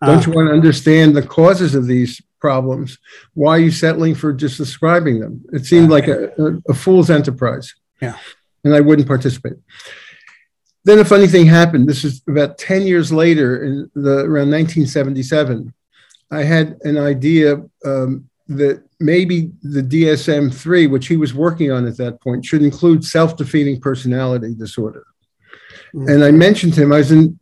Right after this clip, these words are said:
Speaker 1: analytic training at that point. I used to go to Columbia c-, two times a week, and we were having lunch. And I mentioned,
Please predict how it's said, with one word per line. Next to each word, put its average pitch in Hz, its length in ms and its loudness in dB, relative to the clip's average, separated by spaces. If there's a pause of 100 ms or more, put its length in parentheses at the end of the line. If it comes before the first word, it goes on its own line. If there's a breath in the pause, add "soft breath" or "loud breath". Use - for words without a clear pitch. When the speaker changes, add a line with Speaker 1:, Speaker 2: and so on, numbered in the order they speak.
(180)
Speaker 1:
analytic 160 440 2
training 170 380 0
at 127 100 -4
that 127 220 -2
point. 131 300 -4
I 135 60 -6
used 135 220 -4
to 135 60 -8
go 147 140 -2
to 147 80 -2
Columbia 135 400 -4 (180)
c-, - 140 -14
two - 120 -14
times 131 280 -6
a 127 40 -4
week, 120 240 -4
and 123 100 -4
we 127 80 -2
were 131 60 -2
having 143 280 -4
lunch. 120 240 -6
And 135 60 -6
I - 20 -4
mentioned, 139 400 -6